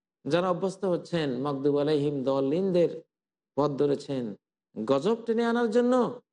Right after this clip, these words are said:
বিভ্রান্ত জাহান্নামে পড়ার জন্য এখনই ফিরে আসুন। যে নারীরা আজকে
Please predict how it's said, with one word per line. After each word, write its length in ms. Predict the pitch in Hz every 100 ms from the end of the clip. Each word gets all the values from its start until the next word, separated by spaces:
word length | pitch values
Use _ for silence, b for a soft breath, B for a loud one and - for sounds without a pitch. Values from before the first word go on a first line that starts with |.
| _ _ _ _ _ _ _
বিভ্রান্ত 560 | 135 165 175 208 220 226
জাহান্নামে 600 | 226 196 208 254 269 277
পড়ার 260 | 269 269
জন্য 220 | 233 254 220
এখনই 420 | 180 180 262 311
ফিরে 180 | 294 254
আসুন। 380 | 180 - - - _ _ _ _ _ _ _
যে 120 | 127
নারীরা 480 | 147 143 156 180 180
আজকে 480 | 160 - 165 147 113